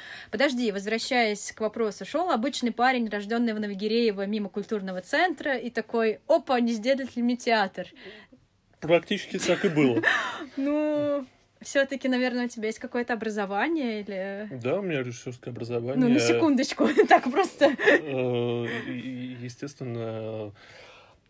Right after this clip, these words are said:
Speaker 2: ну, до, до этого по-, подра-, во-, вообще подростковая тема и по-, подростковый театр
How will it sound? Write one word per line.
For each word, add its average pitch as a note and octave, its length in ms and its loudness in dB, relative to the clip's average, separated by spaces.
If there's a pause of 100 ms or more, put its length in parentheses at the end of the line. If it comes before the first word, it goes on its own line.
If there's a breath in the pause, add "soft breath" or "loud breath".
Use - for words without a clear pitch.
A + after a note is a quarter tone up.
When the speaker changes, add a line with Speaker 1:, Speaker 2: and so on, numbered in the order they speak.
(440)
Speaker 2:
ну, E3 200 -2
до, C3+ 200 2
до C3+ 140 2
этого B2 720 2
по-, A#2 140 -14
подра-, A#2+ 300 -4
во-, A#2+ 180 -4
вообще B2 260 -6
подростковая A#2+ 560 -4
тема A#2 360 -6
и A2 260 -10
по-, - 120 -18
подростковый A2+ 540 -8
театр G#2+ 500 -8